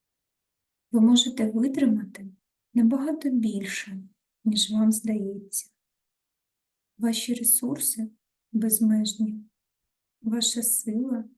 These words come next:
невичерпна. Подумайте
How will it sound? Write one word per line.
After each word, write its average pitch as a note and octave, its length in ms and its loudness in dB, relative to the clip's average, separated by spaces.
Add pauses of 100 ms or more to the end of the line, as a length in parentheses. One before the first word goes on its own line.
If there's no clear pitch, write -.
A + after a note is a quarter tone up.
(600)
невичерпна. A3 1040 -2 (2000)
Подумайте A3 760 -2